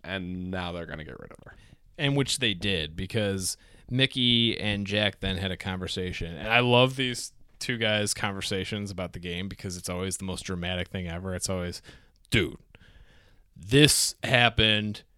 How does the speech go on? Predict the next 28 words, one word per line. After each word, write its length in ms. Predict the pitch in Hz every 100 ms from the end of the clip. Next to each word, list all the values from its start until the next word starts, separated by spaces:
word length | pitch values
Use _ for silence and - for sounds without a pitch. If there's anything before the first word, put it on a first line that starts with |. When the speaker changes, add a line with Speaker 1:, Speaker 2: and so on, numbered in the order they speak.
| _ _ _ -
Speaker 2:
and 160 | 101
now 240 | 101 98 92
this." 580 | 90 71 - - - - - -
And 160 | 113
then 200 | 110 107 107
the 80 | 104
other 180 | 104 107
one 600 | 104 104 101 98 95 95 _ - -
kinda 440 | 113 101 98 98
just 360 | 92 98 - -
tenses 360 | - 117 -
up 80 | 107
and 80 | 98
goes, 180 | 104 - - - - - - - - - - - - - -
<sighs> 1400 | - - - - - - 92 90 82 - - _ _
"Shit 300 | - - 120
just 200 | - 95
got 240 | - 92 78
real, 240 | 90 78
bro." 420 | 80 80 73 78 - 143 -
Speaker 1:
<laughs> 160 | 147 123 -
Speaker 2:
I 260 | 131 110
know. 360 | 104 95 71 67 - - - -
And 160 | 127 139
then 100 | 131
they 100 | 127
do 120 | 110
nothing. 440 | 98 80 - -